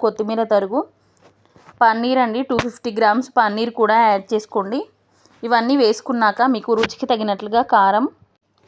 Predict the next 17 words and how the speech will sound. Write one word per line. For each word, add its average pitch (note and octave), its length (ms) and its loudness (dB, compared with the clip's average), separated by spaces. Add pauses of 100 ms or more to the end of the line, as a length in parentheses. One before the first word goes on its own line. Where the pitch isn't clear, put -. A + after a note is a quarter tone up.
(100)
ఒక B3+ 160 -2
పావు A#3+ 240 2
టీ B3+ 140 -4
స్పూన్ C4+ 260 -2
పెప్పర్ A#3 340 -4
పొడి, A3+ 260 -2
ఫ్రెష్గా A#3+ 420 0
దంచుకున్నదైనా A3+ 720 -4
పర్వాలేదు, G#3 520 0 (520)
స్టోర్డ్ A#3 420 2
అయినా A3+ 220 -2
పర్వాలేదండి, G3+ 640 2
పెప్పర్ G#3+ 320 -2
పొడి G#3+ 240 0
వేసుకోండి. G3 480 -6 (580)
టేస్ట్కి A#3+ 400 -2
తగినట్లుగా A3+ 440 -2